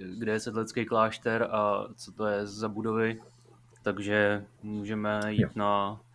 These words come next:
Speaker 1: histor-, historii. Ze široka teda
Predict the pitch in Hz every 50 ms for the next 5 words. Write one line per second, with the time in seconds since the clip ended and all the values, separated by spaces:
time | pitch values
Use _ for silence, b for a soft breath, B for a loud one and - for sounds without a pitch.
0 | _ _ _ - _ - - - 104 95 - - 113 101 87 95 107 110 107 101
1 | - - - 107 107 107 104 101 101 - _ _ b b b b b b b b
2 | b b b b - - 117 120 - - 139 131 131 - 139 127 135 135 127 127
3 | 127 120 120 123